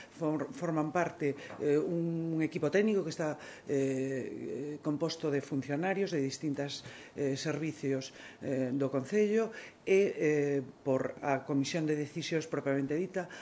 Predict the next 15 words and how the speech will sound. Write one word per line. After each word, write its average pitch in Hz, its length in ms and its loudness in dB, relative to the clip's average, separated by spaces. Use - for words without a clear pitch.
na, 135 400 2
a 135 160 -2
cal 135 240 2
eu 139 160 2
presido 180 480 0
e 165 160 2
tamén 139 240 0
forma 135 240 -2
parte 139 200 -4
o 127 40 -2
concelleiro 135 640 -2
de 135 160 0
Urbanismo 131 400 0
Miguel 135 320 0
Couto, 196 400 0